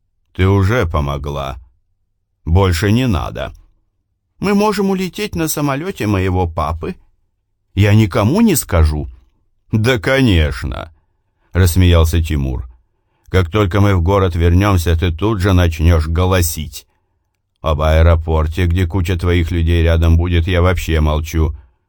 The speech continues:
"Нет, принцесса, я не дам тебе возможности отомстить мне. Думаешь, здесь тело негде спрятать? Могу хоть обратно в этот разлом засунуть и камнем задвинуть.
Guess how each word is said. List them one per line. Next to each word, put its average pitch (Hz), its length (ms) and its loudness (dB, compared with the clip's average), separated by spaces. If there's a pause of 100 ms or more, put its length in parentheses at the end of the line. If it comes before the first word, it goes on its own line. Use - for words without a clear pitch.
(500)
"Нет, 120 400 -6
принцесса, - 840 -2 (380)
я 92 200 2
не 110 140 2
дам 95 320 0
тебе 82 240 0
возможности 80 720 2
отомстить 80 760 -2
мне. 57 340 -12 (720)
Думаешь, 101 580 2
здесь 104 560 0 (560)
тело 135 400 0
негде 90 400 0
спрятать? 71 600 -8 (880)
Могу 95 320 2
хоть 113 220 -4
обратно 95 560 0
в 85 40 4
этот 85 320 2
разлом 87 480 2
засунуть 87 680 0
и 95 100 -2
камнем 82 500 2
задвинуть. 80 720 0